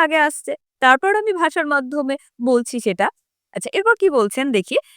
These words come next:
আহ, "হিরেমতির সাজ পরানো ঘোড়ার উপর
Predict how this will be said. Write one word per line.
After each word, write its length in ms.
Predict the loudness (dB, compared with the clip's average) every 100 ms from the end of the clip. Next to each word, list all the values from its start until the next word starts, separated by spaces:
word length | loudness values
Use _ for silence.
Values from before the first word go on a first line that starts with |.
| _
আহ, 120 | -6 -6
"হিরেমতির 680 | -4 -2 -2 -2 -2 -2
সাজ 340 | -2 2 4 2 0
পরানো 380 | 2 2 2 0
ঘোড়ার 460 | -2 0 2 4 4
উপর 280 | 2 0 2